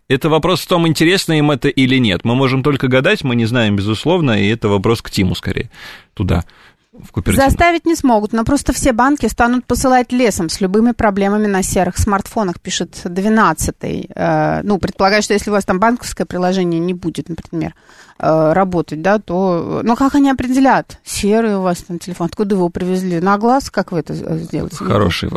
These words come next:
Speaker 1: вопрос.
Speaker 2: Никак. Ну, в смысле, девочки в банках, которые вы придёте в отделение, что-то там активировать, они не смогут это определить, ну, скорее всего. Apple для арабов блокирует FaceTime, для японцев делают неотключаемый щелчок камеры,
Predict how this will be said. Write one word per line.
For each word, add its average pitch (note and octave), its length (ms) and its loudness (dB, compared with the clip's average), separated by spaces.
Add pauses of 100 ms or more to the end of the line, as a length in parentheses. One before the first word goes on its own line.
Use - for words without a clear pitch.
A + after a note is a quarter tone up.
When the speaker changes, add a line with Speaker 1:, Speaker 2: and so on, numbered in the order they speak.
Speaker 1:
вопрос. - 240 -8
Speaker 2:
Никак. G#3 460 -2
Ну, G#3+ 260 0
в - 60 -6
смысле, A#3 280 0
девочки A#3+ 440 0
в F#3+ 80 -6
банках, G#3 420 -2
которые F#3 300 -2
вы F3+ 80 -4
придёте G3+ 360 -4
в F#3+ 40 -6
отделение, G#3 460 0
что-то - 260 -4
там F#3 180 -2
активировать, A#3 540 -2
они G3 180 0
не G#3 60 0
смогут F3 380 -4
это - 100 -12
определить, E3 440 -8
ну, G#3 100 -2
скорее F3+ 260 0
всего. D#3+ 280 -4 (500)
Apple C#4+ 280 2
для B3 140 2
арабов B3+ 460 2
блокирует A#3 540 0
FaceTime, G#3+ 800 0
для G#3+ 200 -2
японцев A#3+ 540 0
делают B3 460 2
неотключаемый A#3+ 840 2
щелчок B3 500 -2
камеры, F#3+ 480 0